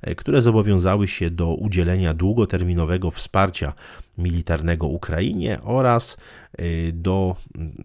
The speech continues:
oraz udzieliły takich gwarancji bezpieczeństwa w celu obrony przed, ym, przed, przed Rosją, powstrzymywania ag-, ewentualnej przyszłej także agresji Rosji, y, w przyszłości, jak to, jak to ujęto, y, w,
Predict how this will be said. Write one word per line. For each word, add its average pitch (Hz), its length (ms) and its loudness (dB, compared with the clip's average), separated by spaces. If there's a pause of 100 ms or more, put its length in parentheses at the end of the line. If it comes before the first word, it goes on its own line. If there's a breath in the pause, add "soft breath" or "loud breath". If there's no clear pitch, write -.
oraz 98 240 0
udzieliły 101 400 2
takich 92 300 -4
gwarancji 92 540 2
bezpieczeństwa 92 800 -2
w - 60 -14
celu 87 280 0
obrony 98 500 2
przed, - 360 -6 (480 loud breath)
ym, 78 500 -4 (100)
przed, - 360 -6 (140)
przed 92 220 0
Rosją, 107 480 2
powstrzymywania 87 800 0
ag-, 82 180 -4 (420)
ewentualnej 85 720 0
przyszłej - 500 -4
także 78 320 -4
agresji 78 440 -4
Rosji, 78 360 -6 (520 loud breath)
y, 80 240 -2
w - 140 -6 (160)
przyszłości, - 680 2
jak 80 180 -2
to, 78 320 -6
jak 87 180 -4
to - 100 -10
ujęto, 92 560 0 (480 loud breath)
y, 78 180 -4
w, - 240 -14